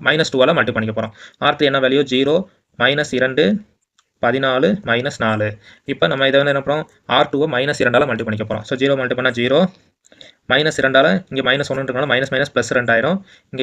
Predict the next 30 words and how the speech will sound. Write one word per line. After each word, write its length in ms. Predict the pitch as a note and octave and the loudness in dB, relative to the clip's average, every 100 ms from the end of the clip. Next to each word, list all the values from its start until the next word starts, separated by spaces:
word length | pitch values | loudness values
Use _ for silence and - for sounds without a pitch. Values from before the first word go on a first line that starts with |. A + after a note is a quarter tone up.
| B2+ | 0
ஏழுன்னு 260 | C#3+ D3+ A#2+ | 2 0 -2
இருக்கு, 180 | A#2 D3 F#3+ A#2+ | 0 0 0 0
மைனஸ் 260 | C#3+ C3+ | -2 -2
ரெண்டால 200 | C3 C3+ B2+ | 0 0 0
மல்டிப்ளை 180 | B2 | -4
பண்ணீங்கன்னா 240 | B2+ D#3 A#2+ | -4 -2 -2
மைனஸ் 280 | B2+ C3+ - | -2 -2 0
பதினாலு. 380 | A2+ A#2+ A2+ D3+ F#3 - _ _ _ | -2 0 0 0 -2 -8 _ _ _
இங்க 120 | C3+ B2+ | -4 -2
ஜீரோன்னு 340 | C#3 C#3+ C#3+ A#2 | -2 -2 -2 -2
இருக்கு. 180 | D3 F#3 G3 - | 0 -2 -2 -8
So, 60 | D3 C3+ | -6 0
ஜீரோவால 280 | D3 C#3+ C3 | 2 4 2
எதை 80 | B2+ | 0
மல்டிப்ளை 180 | B2 | -4
பண்ணாலும் 220 | C3 D#3 A#2 | -4 -2 -2
ஜீரோ. 200 | A2+ G#2+ - _ C#3 | -2 -4 -6 _ -8
ஓகேங்களா? 260 | C3+ B2 - - _ _ C#3+ | -4 -6 -6 -16 _ _ -4
இப்ப 180 | C#3+ C#3 | -2 0
சால்வ் 140 | C3+ | 0
பண்ணீங்கன்னா 260 | C#3 C3+ C3 | 0 -4 -2
என்ன 40 | |
வரும்? 180 | C3+ C#3 B2+ | -2 -4 -4
ஜீரோ, 240 | C3 D3 F#3+ - _ C#3 | -2 0 -2 -4 _ -12
இங்க 120 | C3 C#3+ | -4 -2
இது, 80 | C3 | 0
இதுவும் 180 | C3+ D3 | 0 0
ஜீரோ 140 | B2+ B2 B2 | -2 0 2
ஆயிரும். 220 | C#3+ F#3 - _ | 2 0 -4 _
இங்க 100 | - | -8